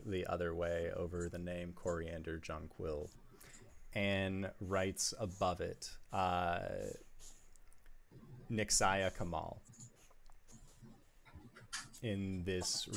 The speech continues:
reddish text, and you see the name Coriander then shudders and fades away as this reddish name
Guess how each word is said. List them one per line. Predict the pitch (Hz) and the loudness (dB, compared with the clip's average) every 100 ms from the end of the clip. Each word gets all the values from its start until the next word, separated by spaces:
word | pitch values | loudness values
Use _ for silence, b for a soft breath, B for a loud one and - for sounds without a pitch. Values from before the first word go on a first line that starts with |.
| 90 | -2
reddish | 90 92 87 - - | 0 0 0 -2 -2
text, | - 90 - - | -2 -2 -4 -4
and | 92 92 | -2 -2
you | |
see | 87 - 101 | -2 0 0
the | 92 95 | 0 0
name | 92 87 87 | 0 -2 -4
Coriander | - 92 87 87 85 87 | -2 0 0 -2 -4 -6
then | 85 85 82 85 87 - - | -4 -6 -4 -6 -8 -12 -10
shudders | - - - 90 104 113 - - - - - - - - - - | -4 -2 0 2 2 0 0 -4 -8 -16 -16 -12 -10 -12 -12 -2
and | 98 90 90 90 87 | 0 2 0 -2 -4
fades | 87 - - 92 87 85 | -6 -6 0 2 2 0
away | 92 82 80 80 80 87 - | -2 -2 0 -2 -2 -6 -4
as | 87 85 - | -2 -2 -4
this | 87 85 - | -6 -4 -4
reddish | 87 82 - - | -2 -4 -4 -8
name | 98 87 90 90 98 | -6 -6 -8 -8 -10